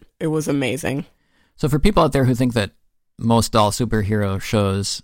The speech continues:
Speaker 2: are more or less the same, you got the same ending, people, big fight, you know, what, whatnot. This show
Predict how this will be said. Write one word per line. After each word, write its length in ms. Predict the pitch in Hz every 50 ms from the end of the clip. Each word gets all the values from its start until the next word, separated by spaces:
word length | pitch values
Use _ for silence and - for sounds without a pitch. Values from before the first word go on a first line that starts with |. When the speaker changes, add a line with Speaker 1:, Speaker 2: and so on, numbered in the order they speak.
| _ -
Speaker 2:
are 140 | 120 113
more 180 | 107 107 107 104
or 60 | 101
less 240 | 104 98 95 - -
the 100 | - 113
same, 340 | - - 120 101 95 92 90
you 80 | 90
got 200 | 90 95 90 -
the 80 | - 101
same 260 | - - 113 107 107
ending, 540 | 104 104 101 95 98 95 98 95 95 95 95 - - - - _ _ _ _ _ _ _ _ _ _
people, 260 | - 120 107 117 110 101
big 240 | - 127 120 113
fight, 380 | - - 113 107 107 104 101 101 -
you 80 | 113 110
know, 80 | 104 101
what, 180 | 104 104 98 - -
whatnot. 600 | 123 113 98 101 107 101 95 98 95 - - - - - - _ _ _ _ _ _ _ _ _ - _ _ _ _ _ _ _ _ _ _ _ _ _ _ _
This 260 | - 123 123 156 175 156
show 880 | - - 170 147 139 135 131 131 127 127 127 123 123 120 117 117 113